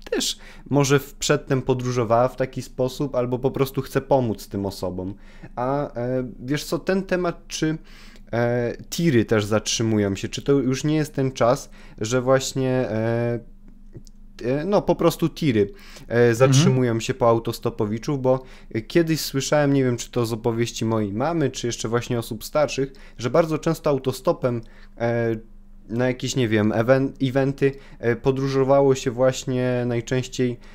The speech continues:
Speaker 1: w taki sposób, że tir zatrzymywał się i on zgarniał autostopowiczów. Czy
Speaker 2: Mhm.
Speaker 1: już teraz, e, tak to nie wygląda?
Speaker 2: Em, no teraz z łapaniem stopa, z tir-, na stopa tirów
Speaker 1: Mhm.
Speaker 2: jest, e, troszeczkę inaczej, e, niż kiedyś, bo, bo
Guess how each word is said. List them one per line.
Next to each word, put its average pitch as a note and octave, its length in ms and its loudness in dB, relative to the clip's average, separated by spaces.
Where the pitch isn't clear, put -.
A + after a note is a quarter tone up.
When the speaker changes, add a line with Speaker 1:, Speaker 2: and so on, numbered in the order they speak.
Speaker 1:
w - 60 -18
taki E3 240 2
sposób, D3 380 -2
że B2+ 120 4
tir C#3 280 -2
zatrzymywał B2 580 2
się A#2 160 -4
i A2 60 0
on A2 140 2
zgarniał G#2+ 460 2
autostopowiczów. G2 800 -4
Czy D#3+ 60 2
Speaker 2:
Mhm. C3 180 6
Speaker 1:
już - 160 -2
teraz, G2+ 440 -2
e, G#2+ 360 2
tak A#2+ 220 0
to A#2 100 -2
nie G#2 140 0
wygląda? F#2+ 580 0
Speaker 2:
Em, C#3+ 720 4
no E3 120 4
teraz F#3 560 2
z C3+ 120 -4
łapaniem D#3 560 0
stopa, C#3+ 500 -2
z C3+ 220 -8
tir-, C#3 440 -2
na D#3 280 4
stopa D3+ 400 0
tirów D#3 340 0
Speaker 1:
Mhm. B2+ 140 -4
Speaker 2:
jest, D3+ 340 0
e, C#3 100 4
troszeczkę E3 540 2
inaczej, D#3+ 720 2
e, D3+ 80 0
niż C#3+ 220 2
kiedyś, C#3+ 420 2
bo, C3+ 360 4
bo C3+ 400 4